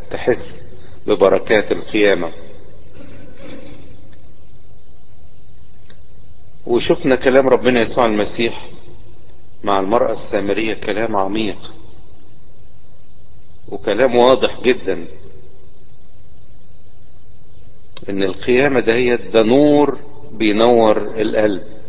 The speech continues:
عشان كده امبارح في العشية الإنجيل كان: "أنتم نور العالم". الإنسان اللي بيقف في مواجهة مع المسيح يبقى قاعد قدام المسيح،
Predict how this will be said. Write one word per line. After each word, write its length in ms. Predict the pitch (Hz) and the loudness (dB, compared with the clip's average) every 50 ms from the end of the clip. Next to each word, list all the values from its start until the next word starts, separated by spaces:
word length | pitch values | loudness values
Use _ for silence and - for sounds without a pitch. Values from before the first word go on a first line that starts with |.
| - - - - - - - - - | -6 -6 -6 -6 -6 -6 -6 -6 -6
عشان 200 | - - 95 90 | -4 -4 -4 -4
كده 240 | - - 110 98 104 | -2 -2 0 0 0
امبارح 360 | 101 95 104 110 107 104 - | 2 4 4 2 2 2 -2
في 100 | - - | -4 0
العشية 460 | 92 92 92 - - 117 110 107 104 | 0 0 0 2 0 0 2 2 2
الإنجيل 520 | 98 - - - 98 95 92 98 107 101 92 | 0 -2 -4 -4 -4 -4 -2 -2 -2 -2 -2
كان: 380 | - - 107 98 98 95 92 - - - - - - - - - - - - - - - - - - - - - - - - - - - - - - - - - - - - - - - - - - - - - - 147 | 0 2 4 4 4 2 0 -4 -4 -6 -6 -6 -6 -6 -6 -6 -6 -6 -6 -6 -6 -6 -6 -6 -6 -6 -6 -6 -6 -6 -6 -6 -6 -6 -4 -4 -4 -4 -4 -4 -4 -4 -4 -4 -4 -4 -4 -4 -4 -4 -6 -4 -2 0
"أنتم 400 | 135 120 107 - - - 101 101 | 0 0 0 -2 -2 -2 -2 -2
نور 380 | 101 101 104 110 104 95 95 | 0 0 2 2 2 2 2
العالم". 480 | 90 92 92 95 104 101 90 85 87 - - - - - - - - - - - - - - - - - - - - - - - - - - - - - - - - - - - - - - - - - - - - - - - - - - - - - - - - - - - - - - - - - - 127 | 2 2 2 4 4 2 2 0 -2 -4 -4 -6 -6 -6 -6 -6 -6 -6 -6 -6 -6 -6 -6 -6 -6 -6 -6 -6 -6 -6 -6 -4 -4 -4 -4 -4 -4 -4 -4 -4 -4 -4 -4 -4 -4 -4 -4 -4 -4 -4 -4 -4 -4 -4 -4 -4 -4 -4 -6 -6 -4 -4 -4 -4 -4 -4 -4 -4 -4 -4 -6 -6 -6 -4 -4 -2
الإنسان 540 | 120 117 107 107 104 - - 135 147 147 135 | 0 2 2 2 0 2 4 4 4 4 4
اللي 180 | 123 117 110 | 4 2 2
بيقف 420 | 101 104 117 135 139 120 104 104 - - - | 0 2 4 4 4 4 2 0 -2 -2 -2
في 100 | 113 101 | -2 0
مواجهة 480 | 101 107 107 117 123 104 98 98 104 | 4 6 6 6 6 4 2 0 0
مع 200 | 95 95 95 95 | 2 2 2 2
المسيح 600 | 95 92 95 98 - - - - - - - - | 2 2 0 0 -2 -2 -2 -2 -2 -2 -2 -4
يبقى 240 | 110 95 110 110 110 | -2 0 0 2 2
قاعد 160 | 113 113 110 101 | 4 4 4 2
قدام 300 | 101 98 101 110 107 104 | 2 0 0 2 2 2
المسيح، 580 | 98 98 101 - - - 127 131 139 - - | 0 0 -2 -2 -2 -2 -2 -2 -2 -2 -4